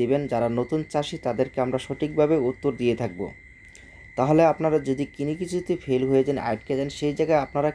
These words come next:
clear হয়ে থাকবেন। আপনারা আমাদের এই video নিচে comment করে রাখবেন। প্রিয়স, এখানে যে দেখতেছেন প্যাকেটটা,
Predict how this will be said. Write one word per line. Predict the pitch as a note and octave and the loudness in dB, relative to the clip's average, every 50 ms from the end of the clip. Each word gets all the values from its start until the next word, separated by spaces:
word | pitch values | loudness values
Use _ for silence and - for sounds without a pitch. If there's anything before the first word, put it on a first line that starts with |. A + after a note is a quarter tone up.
| - | -4
clear | - - B2 A#2+ B2 B2+ B2 B2 | -8 -4 0 2 2 2 2 2
হয়ে | A#2+ A#2+ A#2+ B2+ | 0 0 0 -2
থাকবেন। | A#2+ A2+ D3+ D#3 E3+ G3 - - - - - - - A#2 | -4 0 0 0 0 0 -4 -12 -20 -20 -20 -16 -14 -12
আপনারা | - - C3+ C3 B2 - A2+ | -8 -4 -4 -4 -2 -2 0
আমাদের | A#2+ B2 B2+ B2+ C3 D#3 D#3 D#3 G#2 F#2 C3 | 2 4 4 4 4 2 2 2 2 0 0
এই | C3+ B2+ | 0 0
video | B2+ B2+ C3+ C#3 C#3+ C#3+ | 0 0 2 2 0 0
নিচে | D3 C#3+ - E3 D3+ - | 0 -2 -2 -4 -2 0
comment | B2+ B2+ B2 B2 - - | 0 0 0 0 -2 -2
করে | B2 A#2+ A#2 A2+ | -2 0 2 2
রাখবেন। | A2 G2+ F#2+ G#2+ G#2 - - - - - - - - - - - - - - - - - - - - - - - - - - - - - - - - - - - - - - - - - | 0 0 -2 -4 -6 -6 -8 -16 -20 -20 -20 -20 -20 -20 -20 -20 -18 -18 -18 -20 -20 -20 -20 -20 -20 -20 -20 -20 -18 -18 -20 -20 -20 -20 -20 -18 -18 -18 -16 -16 -18 -18 -18 -16 -4 2
প্রিয়স, | D3+ D3 C#3+ B2+ A2+ - - - | 6 8 8 8 6 2 -2 -6
এখানে | C#3+ C#3+ F3 F3 F#3 F#3+ F#3+ E3+ | -4 0 2 2 4 4 2 2
যে | E3+ F3 D#3+ D3 | 2 -2 2 2
দেখতেছেন | C#3 C3+ - - D3 - E3+ E3 D#3 - | 0 0 0 -4 -4 -4 -4 -6 -6 -6
প্যাকেটটা, | B2+ A#2+ - C#3 C3+ - - - | -6 -4 -4 -4 -6 -6 -4 -4